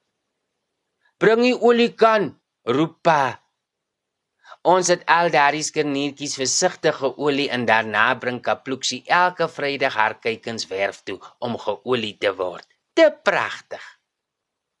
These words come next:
Soos gesê,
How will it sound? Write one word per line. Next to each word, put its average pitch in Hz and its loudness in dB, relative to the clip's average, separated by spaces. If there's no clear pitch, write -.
Soos 180 2
gesê, 202 2